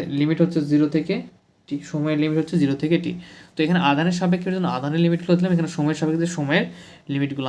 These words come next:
আমরা দিলাম। ওকে,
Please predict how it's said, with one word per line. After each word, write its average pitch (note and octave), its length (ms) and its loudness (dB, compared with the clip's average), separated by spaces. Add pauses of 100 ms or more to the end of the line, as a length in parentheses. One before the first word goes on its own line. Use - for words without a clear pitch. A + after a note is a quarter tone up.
আমরা C3+ 160 2 (220)
দিলাম। B2 220 -6 (3000)
ওকে, E3 180 0